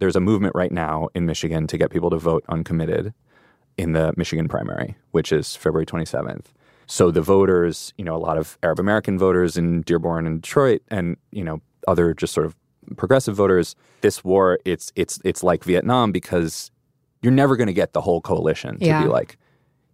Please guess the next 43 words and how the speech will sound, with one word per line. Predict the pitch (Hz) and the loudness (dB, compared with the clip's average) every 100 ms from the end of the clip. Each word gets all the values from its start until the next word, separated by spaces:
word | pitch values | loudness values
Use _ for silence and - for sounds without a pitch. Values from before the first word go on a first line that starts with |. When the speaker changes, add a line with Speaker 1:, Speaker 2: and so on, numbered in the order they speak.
| - | -2
Speaker 1:
"Yay," | 95 95 90 85 | 2 4 6 4
like, | 82 | 2
flag | - 85 80 | 0 0 2
waving, | 85 80 78 80 78 80 - _ _ _ | 2 0 0 -2 -2 -4 -8 _ _ _
"Let's, | - 87 - - | 0 0 0 -2
you | 85 | -2
know, | 82 87 - _ _ _ _ - | -2 -6 -10 _ _ _ _ -16
support | - - 87 | -6 2 4
our | 85 | 4
troops." | - 143 101 - | 4 4 4 0
And | 90 | -6
you're | 90 | -4
never | 87 82 85 | -4 -4 -4
gonna | 82 | -2
get | 85 82 | -2 -2
the | 85 | 0
whole | 82 | 0
coalition | - - - - - | 0 -2 -2 -4 -6
being | 78 64 | -6 -6
like, | 53 - _ _ _ _ _ _ | -8 -8 _ _ _ _ _ _
"This | - 113 | 2 4
was | 98 - | 2 -2
totally | - 90 85 | 0 0 0
terrible. | 90 82 82 | 0 0 2
We | 82 | 0
have | 78 | -2
blood | 82 82 | -2 -2
on | 76 | -2
our | 76 | -4
hands. | 73 73 80 85 | -4 -6 -6 -6
Let's | 85 | -6
bring | - 80 | -4 -2
'em | 80 | -2
home." | 92 58 | -2 -2
Like, | 67 90 - | -2 -2 0
so | 98 | 0
you | 90 87 | 0 0
just | 82 - | -6 -6
kinda | - 80 | -6 -6
have | 78 78 | -6 -4
to | 82 | -2
muddle | 80 78 - | 0 0 0
through. | - - - | 0 -2 -4